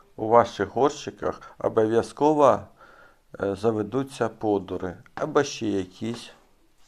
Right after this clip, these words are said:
комахи, які живляться органікою.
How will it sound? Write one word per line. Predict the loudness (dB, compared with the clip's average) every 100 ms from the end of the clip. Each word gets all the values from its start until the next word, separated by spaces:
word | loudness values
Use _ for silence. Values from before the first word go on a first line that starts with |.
| _ _ _ -20 -20 0
комахи, | 2 4 0 0 -4 -6 -4
які | -4 -4 -6 -6 -6
живляться | -2 -2 0 0 0 0
органікою. | 2 0 0 0 0 -2 -14 -12 -12